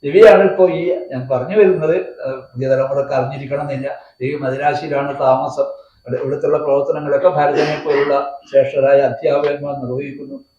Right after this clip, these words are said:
നമ്മൾ അറിഞ്ഞിരിക്കേണ്ടതാണ്. രവി ചെയ്യുന്ന പ്രവർത്തനങ്ങൾ, അതേപോലെ ഓപ്തോമെട്രിസ്റ്റ് ആണ്, അതിലൊക്കെ വലിയ ഇതിലാണ്.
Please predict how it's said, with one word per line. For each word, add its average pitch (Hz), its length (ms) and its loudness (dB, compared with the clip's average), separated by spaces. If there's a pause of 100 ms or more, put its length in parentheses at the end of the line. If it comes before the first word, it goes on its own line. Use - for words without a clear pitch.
നമ്മൾ 156 180 0
അറിഞ്ഞിരിക്കേണ്ടതാണ്. 202 720 -2 (560)
രവി 226 160 4
ചെയ്യുന്ന 208 320 8
പ്രവർത്തനങ്ങൾ, 170 600 6
അതേപോലെ 156 280 4
ഓപ്തോമെട്രിസ്റ്റ് 175 840 6
ആണ്, 175 160 4
അതിലൊക്കെ 170 360 4
വലിയ 175 240 0
ഇതിലാണ്. 180 580 2